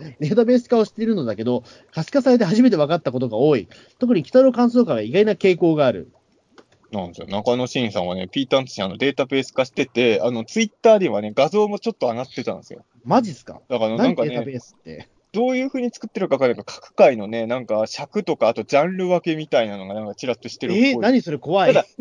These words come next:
Speaker 2: あの、
Speaker 1: <laughs> いや、怖い、怖いってごめんなさい。
Speaker 2: データベースの、
Speaker 1: あれなんですけど。
Speaker 2: データベースの一部の画像しかないから、全体的にどういうデータベースを作ろうとしてるのか、ちょっと、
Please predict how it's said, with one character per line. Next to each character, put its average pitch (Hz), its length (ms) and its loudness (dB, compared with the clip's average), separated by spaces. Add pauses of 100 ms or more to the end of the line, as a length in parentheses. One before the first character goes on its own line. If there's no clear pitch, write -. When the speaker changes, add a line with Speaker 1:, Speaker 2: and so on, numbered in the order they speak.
(100)
Speaker 2:
あ 277 80 2
の、 302 60 0
Speaker 1:
<laughs> - 20 4
い - 0 -
や、 247 100 0
怖 254 200 0
い、 - 40 0
怖 254 200 2
い - 20 2
っ 247 60 -2
て 165 40 -4
ご 269 120 2
め 156 60 -2
ん - 20 -10
な 269 80 -4
さ 277 60 -6
い。 - 20 -10
Speaker 2:
デ 226 60 -10
ー - 20 -8
タ 156 80 -4
ベ - 0 -
ー 127 120 -4
ス - 0 -
の、 - 80 -12
Speaker 1:
あ 135 60 -20
れ 135 60 -14
な 127 80 -12
ん - 20 -18
で 104 80 -20
す - 80 -20
け 95 80 -18
ど。 87 160 -20 (300)
Speaker 2:
デ 220 100 -4
ー - 20 -4
タ 254 120 4
ベ 254 60 -6
ー 247 40 -6
ス - 80 -8
の 135 60 -6
一 190 240 -6
部 247 100 -4
の 160 100 -4
画 135 120 0
像 135 120 -6
し 135 60 -14
か 131 120 -8
な 123 100 -6
い - 20 -6
か 113 80 -4
ら、 110 80 -4
全 190 180 -4
体 233 140 2
的 220 160 -6
に 175 60 -4
ど 208 160 -2
う 220 60 -2
い 208 100 -4
う 214 40 -4
デ 208 180 -2
ー - 20 -8
タ 196 120 2
ベ 185 100 -4
ー 202 40 -4
ス - 80 -6
を 165 80 -6
作 - 160 -10
ろ 165 100 -2
う - 40 -2
と 160 80 -4
し - 60 -16
て 165 80 -6
る 143 40 -6
の 135 60 -6
か、 104 180 2
ち - 120 -8
ょ - 20 -10
っ - 20 -20
と、 117 240 -2